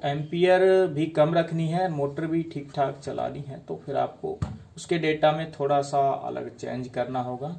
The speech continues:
थोड़ा सा अच्छा बनाना होगा उस डेटा को, जिससे मोटर कम वोल्टेज में भी चल जाए और, अ, मोटर ठीक ठाक ताकत लगाए और कम एम्पियर ले और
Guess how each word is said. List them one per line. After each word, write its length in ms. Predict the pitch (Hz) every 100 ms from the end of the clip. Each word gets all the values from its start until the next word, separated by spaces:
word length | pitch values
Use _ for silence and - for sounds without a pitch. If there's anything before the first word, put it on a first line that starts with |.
| -
थोड़ा 180 | 135 139
सा 140 | 143
अच्छा 300 | 143 143 151
बनाना 340 | 131 123 120 120
होगा 220 | 117 123
उस 180 | 127 -
डेटा 260 | - 123
को, 160 | 127 175 - - - -
जिससे 460 | 143 139 170 175 165
मोटर 340 | 143 135 151
कम 260 | 151 - 139
वोल्टेज 440 | 139 135 135 131
में 200 | 131 127
भी 100 | 123
चल 300 | 127 120 117
जाए 300 | 117 123 - -
और, 300 | 120 113 113
अ, 280 | 110 117 - - - - - - - - - - -
मोटर 220 | 143 151 185
ठीक 320 | - 170 -
ठाक 160 | 165 160
ताकत 440 | - 135 151 156
लगाए 380 | 151 147 156 -
और 220 | 151 143
कम 220 | 147 147 147
एम्पियर 360 | 143 143 135
ले 240 | 127 139 190
और 360 | 226 165 139